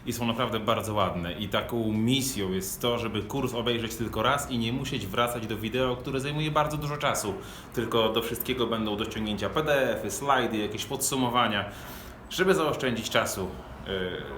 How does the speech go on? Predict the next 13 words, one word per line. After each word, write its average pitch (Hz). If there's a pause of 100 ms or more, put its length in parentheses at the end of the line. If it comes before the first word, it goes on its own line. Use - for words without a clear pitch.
(180)
tych, -
którzy 98
będą 98
w 95
kursie 101
brali 92
udział. 82 (220)
Kurs 143
gita 117
P 101
L 113 (520)
już 117
niedługo, 98